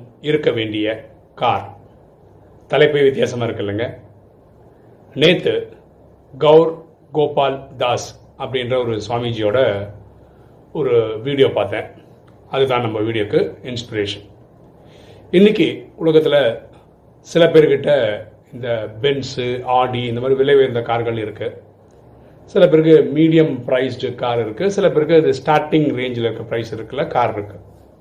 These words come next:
சில பேர் டூ வீலர் வச்சிருக்காங்க, சில பேர் சைக்கிள் வச்சிருக்காங்க, சில பேர் நடராஜா தான். இன்னைக்கு தலைப்பு என்ன? எல்லாரிடமும் இருக்க வேண்டிய கார்.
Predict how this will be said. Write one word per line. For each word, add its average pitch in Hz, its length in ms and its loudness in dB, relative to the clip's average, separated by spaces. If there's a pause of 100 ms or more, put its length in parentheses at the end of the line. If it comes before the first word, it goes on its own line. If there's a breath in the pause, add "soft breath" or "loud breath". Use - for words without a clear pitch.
(600 soft breath)
சில 170 160 6 (120)
பேர் 165 140 6 (100)
டூ 160 180 2
வீலர் 131 240 2
வச்சிருக்காங்க, 113 500 -4
சில 135 220 -6
பேர் 123 240 -2
சைக்கிள் 139 320 2
வச்சிருக்காங்க, 120 420 -2
சில 120 120 0
பேர் 123 220 2 (460)
நடராஜா 107 420 -4
தான். 104 160 -10 (1120 soft breath)
இன்னைக்கு 160 220 4
தலைப்பு 160 300 4
என்ன? 113 160 -4 (640)
எல்லாரிடமும் 160 960 4
இருக்க 135 220 2
வேண்டிய 120 400 -4
கார். 101 260 -8